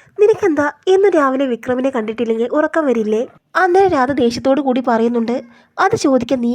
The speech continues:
ആരാ? ഞാനിവിടെ എനിക്ക് ഇഷ്ടമുള്ളപ്പോൾ വരും പോകും, അത് നീ നോക്കേണ്ട ആവശ്യമില്ല" എന്നൊക്കെ പറയുകയാണ് രാധ. "നിനക്ക് തീരെ തലയ്ക്ക് വെളിവില്ലാത്തത് കൊണ്ടാണ് വിക്രമിന്റെ പിറകെ നടക്കുന്നത്"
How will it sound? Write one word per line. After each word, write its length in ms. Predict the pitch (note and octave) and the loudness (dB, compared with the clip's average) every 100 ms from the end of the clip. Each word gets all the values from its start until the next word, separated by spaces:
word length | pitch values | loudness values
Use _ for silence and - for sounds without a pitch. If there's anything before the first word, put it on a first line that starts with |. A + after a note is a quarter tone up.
| B3+ | 0
ആരാ? 260 | A3+ A3+ B3+ - F#4+ | 0 -2 -4 -8 -6
ഞാനിവിടെ 380 | G4 G#4+ F4+ | -4 -2 0
എനിക്ക് 220 | D#4+ D4+ C4+ | -2 -2 -8
ഇഷ്ടമുള്ളപ്പോൾ 600 | - D#4 C4+ B3+ C4 B3+ | -2 -2 0 0 0 0
വരും 300 | A#3 A#3 B3 | 0 0 0
പോകും, 380 | A#3 G#3+ A3+ B3+ _ _ | 0 0 -2 -6 _ _
അത് 140 | F#4+ G4+ | -6 -4
നീ 120 | F#4+ F4+ | 0 0
നോക്കേണ്ട 360 | D#4 C#4 C#4 | 0 0 -2
ആവശ്യമില്ല" 640 | C4+ A3+ A3+ B3+ A#3+ A#3+ A#3+ | 0 -2 -4 -8 -6 -6 -4
എന്നൊക്കെ 280 | E4 F4+ F4 | -4 -4 -2
പറയുകയാണ് 540 | A#3+ A3 A3 B3+ A#3 A3+ | -2 -2 -2 -2 -2 -4
രാധ. 240 | A3 A3 A#3 B3+ _ - | -6 -6 -8 -10 _ -8
"നിനക്ക് 260 | G4 G#4 A#4 | -4 -2 -2
തീരെ 240 | D#4 C#4+ | 0 0
തലയ്ക്ക് 360 | - B3+ A#3+ D#4 | 2 0 -2 -2
വെളിവില്ലാത്തത് 580 | C#4+ B3 B3+ A#3+ A#3+ A#3+ | 0 0 0 -2 -4 -6
കൊണ്ടാണ് 360 | A#3+ A3+ A3+ B3 F4 | -6 -4 -6 -4 -2
വിക്രമിന്റെ 460 | F#4 G4 F#4+ F#4 D4 | 0 0 2 0 0
പിറകെ 320 | A#3+ A3+ B3 | -2 -2 -2
നടക്കുന്നത്" 520 | A3+ G#3 A3+ A3+ A#3 | -2 -4 -6 -6 -6